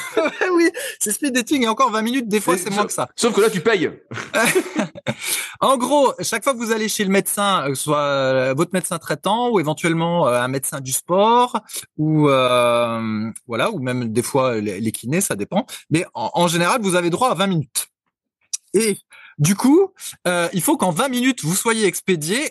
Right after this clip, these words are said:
Speaker 1: et après, on passe la patate chaude au voisin. Alors, par exemple, si vous avez une douleur quelconque et que vous allez voir le médecin traitant, il doit vous expédier en vingt minutes. Et encore, ça, c'est ceux qui, qui sont plutôt longs, hein. Ça se trouve, il est plutôt à dix ou quinze.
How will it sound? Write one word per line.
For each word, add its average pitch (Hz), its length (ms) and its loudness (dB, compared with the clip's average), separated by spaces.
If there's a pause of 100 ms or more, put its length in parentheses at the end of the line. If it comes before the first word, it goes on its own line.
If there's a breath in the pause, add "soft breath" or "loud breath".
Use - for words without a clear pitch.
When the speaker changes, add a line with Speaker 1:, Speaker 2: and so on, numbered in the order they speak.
Speaker 1:
et 180 60 2
après, 226 480 0
on 156 140 -10
passe - 220 -2
la 170 100 -2
patate 160 280 -2
chaude 247 220 -2
au 190 60 2
voisin. 123 360 -2
Alors, 127 200 -4
par 214 160 2
exemple, 135 420 -6
si - 140 -2
vous 196 160 4
avez 185 160 2
une 175 80 4
douleur 185 280 2
quelconque 180 460 -2
et 123 100 -4
que 120 60 -8
vous 135 120 0
allez 147 100 2
voir 147 220 0
le 127 120 -4
médecin 131 320 -2
traitant, - 460 -4 (360 loud breath)
il 175 120 2
doit 233 180 4
vous 190 240 -2
expédier 190 680 0
en 147 100 -2
vingt 170 140 0
minutes. 180 300 0
Et 139 40 -4
encore, 175 240 -4
ça, 156 120 -4
c'est 160 160 -4
ceux 196 160 -2
qui, 156 480 2
qui - 80 -4
sont - 180 -4
plutôt 170 300 2
longs, 135 240 2
hein. 143 100 2
Ça 135 120 -4
se - 60 -10
trouve, 175 180 0
il 151 80 4
est 135 60 2
plutôt 170 300 0
à 135 100 2
dix 151 260 -4
ou 156 60 -18
quinze. 262 320 0